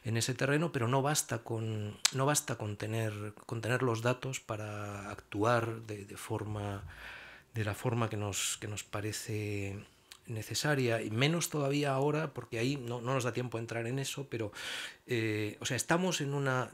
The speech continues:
los, esos decenios de, de que han seguido a esa proclama tan lúcida desde, <laughs> desde su lugar de Margaret Thatcher, ¿no? De lo que buscamos con la economía, con estos cambios, es cambi-, transformar el alma,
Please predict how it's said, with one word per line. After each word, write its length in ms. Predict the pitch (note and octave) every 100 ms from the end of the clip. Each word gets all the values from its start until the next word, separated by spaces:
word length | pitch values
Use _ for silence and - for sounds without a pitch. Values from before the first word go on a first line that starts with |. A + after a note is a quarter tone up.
| - -
los, 360 | B2 A2 -
esos 360 | - C#3 F3 -
decenios 640 | C3 - D3+ C#3 B2 A2+
de, 560 | A#2+ A#2 A2+ A2+ A2 B2+
de 80 | A#2
que 100 | -
han 120 | C3+
seguido 400 | B2+ B2 C3 B2+
a 40 | A#2
esa 220 | - B2
proclama 600 | A2+ - C3 B2 A#2 A#2
tan 520 | A#2+ G#2+ G2+ G2 F#2+
lúcida 480 | G2+ C3 - B2+ B2
desde, 220 | A2+ A2 A2 - C#3+
<laughs> 240 | - -
desde 260 | C3 A2+ A#2+
su 160 | -
lugar 380 | A2+ A2+ C3+ A#2
de 100 | A2
Margaret 400 | A#2+ B2+ A#2 G#2+
Thatcher, 360 | B2+ - A2+ G#2+
¿no? 160 | B2
De 160 | C#3+ A2+ - - -
lo 120 | G#2
que 100 | G#2+
buscamos 960 | G2+ G#2 A2 G#2+ C3 - C#3 C3+ B2+ -
con 200 | - A#2+
la 100 | A2+
economía, 580 | - A2+ A2 C3+ C#3 A#2+
con 120 | A2+
estos 220 | A2+ A2+
cambios, 260 | - A#2+ A2+
es 120 | -
cambi-, 320 | G#2 G#2+ -
transformar 480 | - A2 G#2+ G#2+ A2+
el 100 | A2+
alma, 280 | C3 C3+